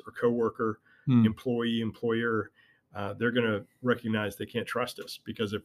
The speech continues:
Speaker 1: if we're not gonna readdress it, then it means that we're, we're just trying to sweep it under the rug.
Speaker 2: Well, also stepping away from it, um, you know, for a time gives you time to, to pray,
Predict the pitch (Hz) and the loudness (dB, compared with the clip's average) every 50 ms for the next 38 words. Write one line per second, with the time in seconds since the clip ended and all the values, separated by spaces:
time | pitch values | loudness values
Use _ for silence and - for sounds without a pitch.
0 | - - 123 - - 117 113 110 110 - - 107 104 110 110 107 98 98 110 120 | -8 -16 -14 -10 -6 -4 -4 -4 -4 -4 -4 -2 0 2 2 2 2 0 0 0
1 | 120 - - 107 98 - _ _ - 107 101 98 101 110 107 101 98 - 117 - | 0 0 -2 -4 -4 -4 _ _ -8 -6 -6 -6 -4 -4 -6 -6 -6 -8 -10 -12
2 | - 143 113 107 101 95 _ _ _ _ _ _ _ _ _ - 98 95 - - | -6 -4 -2 -2 -2 -4 _ _ _ _ _ _ _ _ _ -10 -8 -6 -2 -2
3 | 107 98 - - - 101 95 95 95 95 95 95 101 104 - 139 147 160 156 143 | -2 -2 -2 -2 -4 -4 -4 -4 -6 -6 -4 -4 0 8 10 12 12 12 12 12
4 | - 143 127 117 - - 151 147 147 131 131 131 135 139 139 139 139 - 131 127 | 12 12 12 12 12 10 10 12 12 10 12 12 12 12 12 12 12 12 12 12
5 | 123 127 123 123 - - _ _ - 139 127 127 123 123 120 117 113 110 107 - | 12 12 10 8 4 -6 _ _ 2 6 8 8 8 8 8 6 4 2 0 -2
6 | - 143 135 120 117 117 117 - - 135 123 120 113 - - 131 123 120 120 120 | 0 4 6 6 6 4 2 -2 2 4 6 6 4 4 2 4 4 4 6 4
7 | 117 113 113 120 131 123 110 123 127 113 - 131 127 123 123 117 113 117 113 110 | 4 4 4 4 2 2 2 0 -2 -2 0 0 2 4 4 2 2 2 0 0
8 | - _ _ _ _ _ _ _ _ _ _ _ _ - - - 135 127 123 123 | -2 _ _ _ _ _ _ _ _ _ _ _ _ -8 2 6 8 10 10 10
9 | 123 123 123 123 | 10 8 6 6